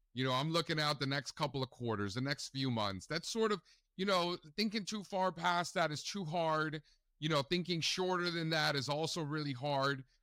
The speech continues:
Not that that intermediate term time horizon is so easy, but I think that that's where, uh, my biggest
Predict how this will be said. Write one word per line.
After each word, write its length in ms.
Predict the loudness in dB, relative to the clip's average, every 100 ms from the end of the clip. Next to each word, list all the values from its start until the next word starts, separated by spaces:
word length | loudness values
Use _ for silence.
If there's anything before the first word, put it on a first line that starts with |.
| _
Not 240 | 2 2 2
that 140 | 2
that 180 | 2 2
intermediate 600 | -2 0 0 0 0 -2
term 220 | -2 -2
time 300 | -2 -2 0
horizon 460 | 0 0 -2 -4 -6
is 100 | -4
so 260 | -4 -2
easy, 440 | 0 0 -2 -6 -2
but 220 | 0 0 -2 _ _
I 80 | -10 -2
think 220 | -2 2
that 180 | -2 0
that's 340 | 2 2 2 -4
where, 540 | 0 2 4 2 0 -4 _ _ 0
uh, 140 | 0
my 380 | 2 2 2 0 -2
biggest 360 | -2 0 -2